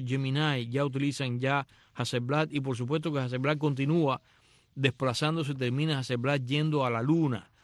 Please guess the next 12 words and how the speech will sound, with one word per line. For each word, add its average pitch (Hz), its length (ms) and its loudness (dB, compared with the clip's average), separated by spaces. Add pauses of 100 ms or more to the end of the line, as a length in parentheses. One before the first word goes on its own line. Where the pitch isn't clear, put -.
(240)
No 139 140 0
solamente 180 520 2
en 165 60 2
las 139 80 -2
primeras 165 380 0
misiones 156 360 0
orbitales, 147 560 2
sino 147 140 -2
también 131 340 0
en 143 100 0
la 120 80 0
Luna. 123 340 -2